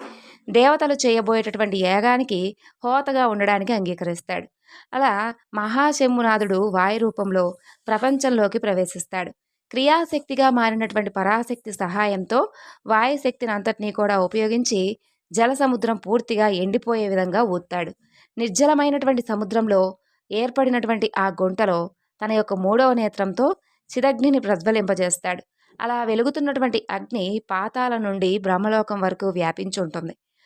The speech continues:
హోమకుండం నక్షత్రాలతో అలంకరిస్తాడు.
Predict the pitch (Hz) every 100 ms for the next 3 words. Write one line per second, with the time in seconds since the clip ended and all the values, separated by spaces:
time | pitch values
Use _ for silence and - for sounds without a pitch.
0 | _ - 247 285 277 247 226 226 185 -
1 | 233 233 226 220 220 - 185 190 185 180
2 | - 190 180